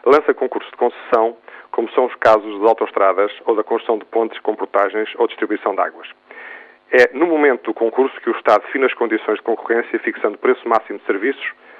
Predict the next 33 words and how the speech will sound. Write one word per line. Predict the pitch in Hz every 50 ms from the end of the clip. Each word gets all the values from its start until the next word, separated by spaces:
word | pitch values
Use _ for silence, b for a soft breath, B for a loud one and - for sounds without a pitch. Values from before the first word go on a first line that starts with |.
| B B B B
a | -
qualidade, | - - 120 120 110 104 110 117 123 131 127 - - _ _ _ _ _ _ _ -
o | -
período | - 131 120 -
da | 107
concessão | - - 107 - - - 120 117 120 123 - b b b b b b b b b
e | 117
outras | 127 127 - 117
condições. | - - 110 101 95 - - 87 85 82 - - - _ _ B B B B B B B B B B B B B B -
As | 143
regras | 151 196 165 143 135 117
impostas | 123 127 117 - 151 147 - - 131 110
no | 113
concurso | - - 110 104 - - 151 147 - -
deverão | - 113 110 120 113 110
defender | - - - 117 110 113 110
o | 110
interesse | 110 - 127 131 135 - -
dos | - -
consumidores. | - - 117 - - 117 107 98 95 92 - - - - _ _ _ _ _ _ _ _ -
Após | - - - 156 143 127
a | 120
concessão, | - 131 127 - - - 147 143 156 170 170 - B B B B B B B
o | -
Estado | - - - 143 131
deverá | 120 117 113 120 117
assegurar | 117 - - 147 139 139 135 120 110
a | 110
fiscalização | - - - - - 117 101 95 101 95 - 123 117 117 120 117
das | 107 113 -
condições | - 113 110 107 - - 107 101
dos | - -
contratos. | - 95 92 92 87 80 _ -